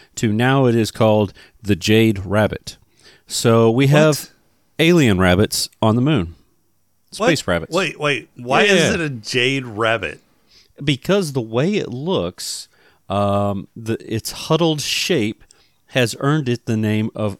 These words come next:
Speaker 1: a jade rabbit. It looks like a rabbit if you squint your eye to one side,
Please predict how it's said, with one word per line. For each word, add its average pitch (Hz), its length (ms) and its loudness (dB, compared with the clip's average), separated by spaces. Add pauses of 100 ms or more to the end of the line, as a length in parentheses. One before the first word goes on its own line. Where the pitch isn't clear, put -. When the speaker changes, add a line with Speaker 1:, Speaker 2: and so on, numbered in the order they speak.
(120)
Speaker 1:
a 98 160 -2
jade 90 420 -4
rabbit. 98 320 0
It 95 160 -4
looks 101 300 -4
like 107 220 0
a 98 80 -2
rabbit 107 360 -2
if 90 220 -8
you 90 400 -4
squint - 400 -6
your - 140 -6
eye 104 160 0
to 98 80 -4
one 95 240 -4
side, 165 500 0